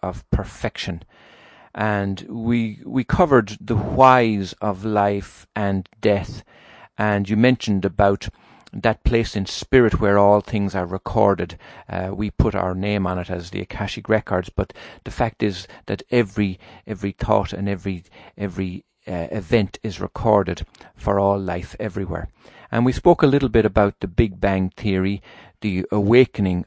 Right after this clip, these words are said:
of Kundalini, and you spoke about your particular experience, reaching for power, immersing yourself in the moment, and we talked about the past, present, and future of that. And then you spoke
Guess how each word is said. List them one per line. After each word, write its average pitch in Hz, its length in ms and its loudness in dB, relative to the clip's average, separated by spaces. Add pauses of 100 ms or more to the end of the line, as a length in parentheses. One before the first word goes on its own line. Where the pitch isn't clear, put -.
of 98 240 -4
Kundalini, 98 760 0
and 95 280 -4
you 92 160 -6
spoke - 560 -4
about 92 320 -2
your 104 180 2
particular - 640 -6
experience, 101 760 -2 (640)
reaching 117 480 -4
for - 220 -6
power, 101 580 0 (680)
immersing 107 640 2
yourself 98 720 -4
in 104 220 0
the 98 60 -2
moment, 101 640 2 (480)
and 95 120 -4
we 101 100 -4
talked 107 300 -2
about 92 280 -4
the 95 60 -8
past, - 460 -4
present, 95 340 -2
and 90 100 -6
future 95 440 -6
of 87 160 -8
that. 95 260 -4 (480)
And 117 300 0
then 147 320 2
you 131 480 2
spoke - 440 4